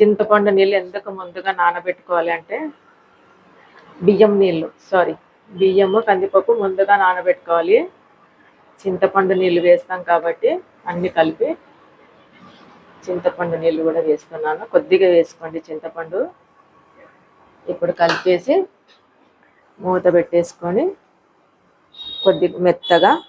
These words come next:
ఉడికిచ్చేసుకున్నాక పోపు వేసుకుందాం. అంతే అండి, సింపుల్ సాంబార్ రైస్.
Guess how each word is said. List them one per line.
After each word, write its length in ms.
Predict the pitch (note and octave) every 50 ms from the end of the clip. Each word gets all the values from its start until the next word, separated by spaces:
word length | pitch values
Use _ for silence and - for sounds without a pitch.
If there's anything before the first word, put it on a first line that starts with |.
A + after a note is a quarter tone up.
| _ _ F3+
ఉడికిచ్చేసుకున్నాక 960 | D#3+ D#3+ - E3+ E3 - - - E3+ D#3 - _ - E3 E3 D#3 D#3+ D#3 A#3+ - -
పోపు 240 | G3 F#3 F3 E3 - E3+
వేసుకుందాం. 500 | E3 D#3+ - - - E3+ E3+ F3 F3 F3 F3
అంతే 220 | E3+ F3 E3+ F#3+ F#3 F3+
అండి, 180 | F3 F3 G#3+ G#3+ -
సింపుల్ 340 | F#3 F3 - - F3+ F3+ F#3 - F#3
సాంబార్ 380 | E3 D#3+ E3+ E3+ E3+ E3+ - E3+
రైస్. 240 | E3+ E3 - A#3